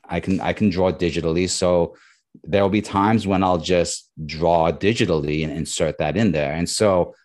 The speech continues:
I think the artistic style allows for some of that flexibility. Like, I'm not really striving for a photorealistic look. I'm trying to create an improv-, oh man, I mangle that word,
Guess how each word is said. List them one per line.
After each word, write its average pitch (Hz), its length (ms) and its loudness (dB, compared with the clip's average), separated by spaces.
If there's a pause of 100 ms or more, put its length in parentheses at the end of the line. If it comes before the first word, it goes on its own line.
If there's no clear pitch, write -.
(100)
I 90 100 -2
think 131 200 2
the 117 100 0
artistic 104 500 -2
style 101 460 2
allows 92 600 2
for - 120 -8
some 87 200 -2
of 82 80 -2
that 78 240 -2
flexibility. 80 760 -4
Like, 73 180 -4
I'm 87 200 0
not 107 300 0 (520)
really 104 320 2
striving 98 640 2
for 85 720 0 (1080)
a 87 260 0 (180)
photorealistic 101 920 2
look. 85 420 0 (400)
I'm 82 140 -4
trying 98 280 -2
to 95 100 -2
create 90 600 -2
an 78 300 -2
improv-, 87 920 -2 (340)
oh 76 220 -4
man, 76 320 -4
I 73 100 -4
mangle 80 380 -2
that 80 220 -2
word, 78 300 -4